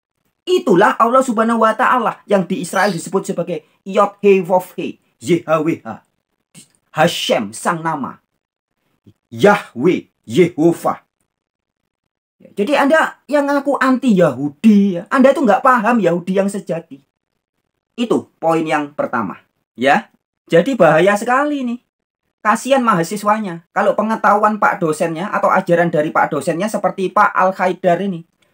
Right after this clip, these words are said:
dosen antropologi Universitas Maliku Saleh Aceh. Bahaya sekali nih mahasiswanya nih. Kasihan kalau dosennya model-model kayak gini nih. Oke, itu yang pertama ya. Tentang nyanyian Yahudi.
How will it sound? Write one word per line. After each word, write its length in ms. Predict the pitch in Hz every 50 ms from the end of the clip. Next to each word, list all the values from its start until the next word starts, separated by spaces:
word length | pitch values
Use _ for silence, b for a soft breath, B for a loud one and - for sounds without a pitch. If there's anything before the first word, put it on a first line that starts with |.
| _ _ -
dosen 400 | 165 156 147 - - 208 208 202
antropologi 800 | - 190 190 175 190 190 190 196 190 185 185 180 - 214 220 -
Universitas 760 | 196 190 190 190 - 190 175 - 190 175 - 180 185 - - 190
Maliku 320 | 190 190 190 180 - 196
Saleh 320 | 190 - 160 160 180 180
Aceh. 400 | - - 160 - - 170 - - _ _ _ _ _ _ _ _ _ 135 _ _ _ _ _ _ _ _ _ _ _ _ _ _ _ _ _ _ _ _ _ _ _ _ _ _
Bahaya 400 | - 143 139 170 196 208 226 233
sekali 380 | 233 240 254 262 277 294 269 262
nih 80 | 254
mahasiswanya 560 | 233 208 202 202 214 202 214 208 208 202 196
nih. 140 | 185 180 190 -
Kasihan 500 | 190 208 - 247 247 214 196 202 202 - _ -
kalau 180 | - 185 - -
dosennya 340 | 170 156 151 185 170 202
model-model 540 | 208 190 185 170 170 160 151 156 156 165 147
kayak 240 | 151 143 135 104 -
gini 320 | - 135 123 120 117 113
nih. 40 | - _ _ _ _ _ _ _ _
Oke, 320 | - 170 170 214 240 - _ _ _ _ _ _ _ -
itu 140 | - 233 220
yang 100 | 214 196
pertama 380 | 196 190 196 202 202 196 185 147
ya. 220 | 135 165 220 - _ _ _ _ _ _ _ _ _ _ _ _ _ _
Tentang 540 | - 160 165 160 190 196 196 196 196 185
nyanyian 480 | 185 175 180 175 175 185 180 175 175 147
Yahudi. 480 | 139 123 120 131 123 - 123 104 95